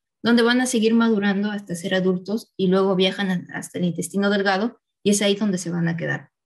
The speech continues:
Y en las heces solo se van a expulsar los huevos, no la forma adulta. Y luego se continúa el ciclo. Otro parásito que pudimos encontrar es la Tenia teniformis,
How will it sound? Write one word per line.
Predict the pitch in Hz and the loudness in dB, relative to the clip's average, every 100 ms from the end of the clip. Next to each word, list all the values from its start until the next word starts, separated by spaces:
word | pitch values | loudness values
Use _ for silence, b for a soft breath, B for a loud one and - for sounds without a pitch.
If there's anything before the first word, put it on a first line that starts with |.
| - | -2
Y | 196 | 0
en | 190 185 | 2 2
las | 180 | 0
heces | 208 214 | -2 -4
solo | - 190 185 | -6 -4 -6
se | 180 | -4
van | 170 | -2
a | 170 | -2
expulsar | - 175 175 175 | -4 -6 -2 -2
los | 170 170 | -2 0
huevos, | 185 170 - _ | 0 -2 -8 _
no | 190 190 | -2 0
la | 185 | 0
forma | 180 175 170 | -4 -4 -4
adulta. | 165 156 _ _ _ _ - | -4 -6 _ _ _ _ -2
Y | 180 | 0
luego | 196 196 | 2 0
se | 202 | -4
continúa | - 170 165 180 170 | -4 -2 0 0 -2
el | |
ciclo. | - - - _ _ _ _ _ _ _ _ _ _ _ - | -4 -12 -20 _ _ _ _ _ _ _ _ _ _ _ -10
Otro | 254 277 | -6 -4
parásito | 262 226 226 - 233 | -2 -2 -4 -6 -4
que | 226 | -4
pudimos | 214 190 196 202 208 | -6 -4 -2 -2 -2
encontrar | 190 180 165 180 185 - | -4 -4 -2 -2 -2 -4
es | 202 202 | -4 -2
la | 190 | -2
Tenia | 190 196 202 208 | -2 -2 -2 -4
teniformis, | 175 170 165 165 170 175 202 - | -4 -6 -6 -6 -2 -2 -2 -6